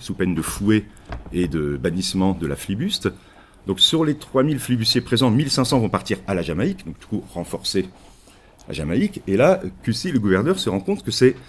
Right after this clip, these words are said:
très problématique parce que finalement, l'île n'est plus défendue. Et le pouvoir n'a pas les moyens de mettre des garnisons. D'ailleurs, un des éléments de la révolte de soixante-dix, c'était le refus de la part des habitants de participer aux milices. Hein, euh,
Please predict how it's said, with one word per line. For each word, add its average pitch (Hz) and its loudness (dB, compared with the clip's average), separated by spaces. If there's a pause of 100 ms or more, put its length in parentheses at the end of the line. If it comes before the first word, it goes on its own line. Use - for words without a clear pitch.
(420)
très 139 0
problématique 120 2
parce 120 -2
que 113 0
finalement, 117 0
l'île 156 2
n'est 113 2
plus - -4
défendue. 123 0 (800)
Et 127 6
le 110 4
pouvoir 104 0 (180)
n'a 85 -2
pas 110 0
les 87 2
moyens 107 2 (600)
de 87 -2
mettre 113 -2
des 90 -2
garnisons. 95 0 (380)
D'ailleurs, 95 0
un 101 -2
des 90 -2
éléments 92 0
de 92 0
la 80 0
révolte 98 0
de 76 -6
soixante-dix, 87 -4
c'était - -2
le 90 0
refus 110 -2 (400)
de 82 -4
la 80 -2
part 87 -2
des 80 -4
habitants 87 -2
de 135 -4
participer - -4
aux 110 2
milices. 98 -6 (380)
Hein, 85 -10 (120)
euh, 58 -10